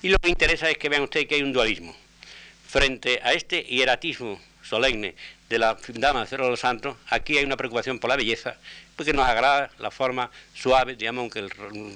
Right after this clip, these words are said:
rostro se representa. Y frente a ello tenemos la siguiente modelo, como punto, digamos, de referencia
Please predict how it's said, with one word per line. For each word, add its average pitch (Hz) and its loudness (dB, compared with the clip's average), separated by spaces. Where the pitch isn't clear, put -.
rostro 113 -2
se - -2
representa. 117 0
Y 151 2
frente 190 2
a 156 6
ello 156 0
tenemos 131 -4
la 117 -4
siguiente 113 -6
modelo, 123 -2
como 107 -4
punto, 131 0
digamos, 113 -2
de 107 0
referencia 120 -2